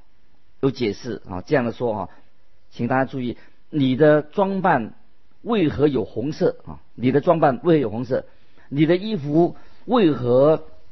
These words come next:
踹酒炸的呢？啊，你的衣服为何像踹酒炸的呢？”啊，这只是讲到什么？就是讲到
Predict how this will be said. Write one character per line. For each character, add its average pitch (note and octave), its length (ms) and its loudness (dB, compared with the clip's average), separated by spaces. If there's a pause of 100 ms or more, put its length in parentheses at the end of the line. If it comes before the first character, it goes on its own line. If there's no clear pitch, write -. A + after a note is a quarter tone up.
(340)
踹 E3 400 0 (160)
酒 A2+ 420 -8 (560)
炸 B3 280 0
的 A#3+ 260 -4 (360)
呢？ E3+ 360 0
啊， F#2+ 180 -10 (140)
你 C3+ 200 2
的 D#3+ 100 6
衣 G#3 180 -6
服 C#3+ 340 -6 (480)
为 G#3+ 240 -2
何 C3+ 420 0
像 F3 400 0 (580)
踹 E3+ 380 -2
酒 A#2 540 -8 (360)
炸 D3+ 300 -2
的 B2+ 200 -2
呢？” C3+ 340 0
啊， E2 160 -12 (380)
这 G#3 120 4
只 D3 140 -4
是 D#3 80 -6
讲 A#2+ 160 -4
到 C#3+ 120 2
什 B2 120 -4
么？ G2+ 180 -4 (160)
就 E3+ 120 0
是 D3 60 -6
讲 A#2+ 180 -4
到 B2 320 0